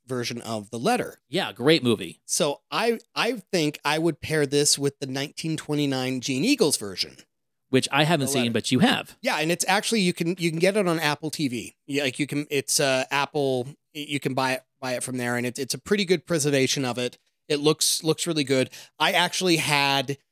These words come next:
Speaker 1: uh, the pleasure of seeing the first screening of that movie in, like,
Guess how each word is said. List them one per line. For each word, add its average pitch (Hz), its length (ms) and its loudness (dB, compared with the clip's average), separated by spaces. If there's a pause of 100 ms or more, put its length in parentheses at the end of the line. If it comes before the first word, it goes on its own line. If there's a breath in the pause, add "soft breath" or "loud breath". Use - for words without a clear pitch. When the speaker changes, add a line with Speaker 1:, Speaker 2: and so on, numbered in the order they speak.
(220)
Speaker 1:
uh, 135 140 2
the 127 160 0
pleasure 156 640 0
of 131 160 -2
seeing 151 460 2
the 131 120 -2
first - 500 -4
screening 165 560 2
of 131 180 -2
that 135 260 -2
movie 135 640 0 (320 loud breath)
in, 147 200 0
like, 127 440 0